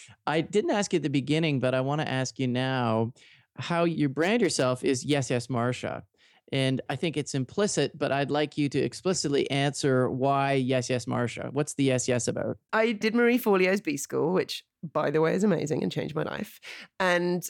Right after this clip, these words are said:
Speaker 2: one of the exercises that you have to do as part of B School is you have to email twenty-five people and ask them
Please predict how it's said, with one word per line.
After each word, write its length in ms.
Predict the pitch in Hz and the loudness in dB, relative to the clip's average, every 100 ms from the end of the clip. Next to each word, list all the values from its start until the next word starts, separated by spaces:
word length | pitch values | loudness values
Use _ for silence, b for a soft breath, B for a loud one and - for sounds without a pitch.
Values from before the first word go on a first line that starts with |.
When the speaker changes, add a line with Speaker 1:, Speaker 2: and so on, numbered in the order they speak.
| - | 0
Speaker 2:
one 160 | 190 | 2
of 100 | 226 | 2
the 260 | 226 226 214 | 2 2 2
exercises 600 | 208 - 196 180 160 147 | 0 -4 -2 2 0 -2
that 100 | 139 | -6
you 100 | 170 | -6
have 180 | 165 147 | -4 -6
to 100 | - | -6
do 180 | - 262 | 2 4
as 80 | 233 | 2
part 240 | - 170 | 0 -2
of 80 | 143 | -2
B 140 | 151 147 | -2 -4
School 240 | - 147 | -2 -2
is 120 | 143 | -2
you 60 | 151 | -2
have 140 | 156 | -4
to 200 | - - | -6 -2
email 280 | 208 202 165 | 0 2 0
twenty-five 600 | - 180 185 180 175 175 | 0 0 0 0 -2 -2
people 600 | - 160 - 147 135 139 B B B - | -4 -8 -4 -2 -2 -4 B B B -2
and 200 | 151 135 | -2 0
ask 420 | 165 165 160 - - | 2 2 0 -6 -2
them 600 | 147 147 147 147 143 | 2 2 2 2 0